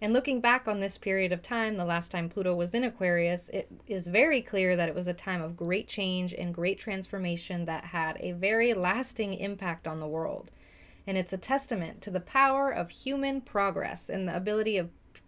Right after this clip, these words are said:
people to come together and make meaningful change in the world. So, you know, that period of time is always remembered as revolutionary and transformative, and it changed the way the world viewed power,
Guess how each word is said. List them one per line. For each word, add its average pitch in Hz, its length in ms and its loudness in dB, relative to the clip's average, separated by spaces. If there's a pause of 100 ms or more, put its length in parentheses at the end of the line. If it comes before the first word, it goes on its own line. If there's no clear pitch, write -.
(280)
people 320 320 -2
to 226 100 2
come 233 260 0
together 190 400 2
and 175 140 -2
make 175 200 -4
meaningful 202 460 -2
change 247 400 -4
in 220 80 0
the 175 80 -2
world. 160 420 -6 (540)
So, 202 420 2 (260)
you 214 120 -2
know, 180 220 0
that 196 260 8
period 226 380 4
of 202 100 -4
time 220 320 0
is 190 80 -4
always 226 320 4
remembered 180 400 2
as 170 160 2
revolutionary 175 920 0
and 160 140 -6
transformative, 170 920 -2 (100)
and 175 180 -4
it 113 140 -8
changed 226 540 0
the 185 80 -2
way 190 200 2
the 185 140 0
world 185 340 2
viewed 175 320 -4
power, 196 560 2